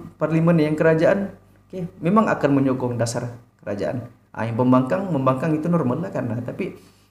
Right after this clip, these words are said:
biasanya kerajaan ni dorang ada tanggung jawab kolektif. Oke, mereka kalau sudah setuju begitu, ah, begitulah. Ya, ah, jangan lagi diprotes, jangan diubah lagi. Ya, sebab sudah dibincang di parlimen. Alright. Seterusnya, oke,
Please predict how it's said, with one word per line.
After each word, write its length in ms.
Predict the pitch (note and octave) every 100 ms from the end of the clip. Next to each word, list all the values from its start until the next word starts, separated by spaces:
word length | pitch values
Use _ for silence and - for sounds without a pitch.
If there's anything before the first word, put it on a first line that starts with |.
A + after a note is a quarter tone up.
| _ -
biasanya 400 | C3 C3 F3 F#3+
kerajaan 480 | B2+ A#2 C#3+ F3
ni 160 | G#3 E3+
dorang 240 | C#3 D#3
ada 160 | B2+ C3
tanggung 160 | C3+ C3
jawab 160 | B2+
kolektif. 400 | C3 A#2+ - - - _
Oke, 160 | B2+
mereka 640 | C3+ B2+ B2 D3+ D3+ - - _ _
kalau 160 | - C#3
sudah 160 | D3
setuju 380 | D3 D3 D3+ D#3+
begitu, 260 | E3 F#3 -
ah, 160 | B2
begitulah. 400 | A2 A#2 B2 B2 A2 - _ _ _
Ya, 240 | B2 E3+ -
ah, 160 | C3+
jangan 240 | B2+ C#3 C3+
lagi 160 | B2+
diprotes, 480 | B2 A#2+ C3 B2+ C3
jangan 160 | C3 B2+
diubah 320 | B2 A#2+ A#2
lagi. 320 | A#2 A2 A2 - _ _ _ -
Ya, 160 | C#3
sebab 160 | D#3+ D3+
sudah 220 | - B2+
dibincang 400 | B2 A#2+ A#2+ A#2
di 80 | A2+
parlimen. 500 | A#2 A#2 A#2 A2 A2 - _ _ _ -
Alright. 420 | D#3+ F#3+ - - - _ _ _ _ _ _
Seterusnya, 840 | - D3+ E3 F#3 G#3+ A#3 B3 - - _ _ _
oke, 160 | -